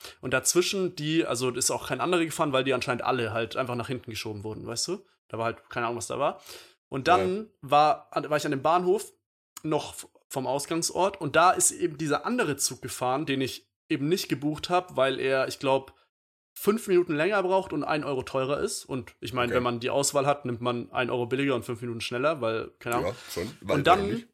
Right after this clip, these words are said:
Speaker 2: <laughs>
Speaker 1: war ich halt an dem Ding gestanden und dachte mir, gut, der andere Zug würde jetzt, der fährt normal, der braucht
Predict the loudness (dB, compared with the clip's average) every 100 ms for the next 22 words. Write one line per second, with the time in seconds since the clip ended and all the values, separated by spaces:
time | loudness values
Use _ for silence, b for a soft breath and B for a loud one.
0 | _ -12 -8 2 4 6 6 4 2 4
1 | 2 2 0 0 2 2 2 4 0 0
2 | 0 0 -2 _ _ _ _ -16 _ 0
3 | 2 0 -2 -4 -2 2 2 2 0 0
4 | -4 -12 -2 2 4 4 4 0 0 _
5 | _ _ _ _ _ _ _ _ -6 -2
6 | -2 0 2 4 4 2 0 0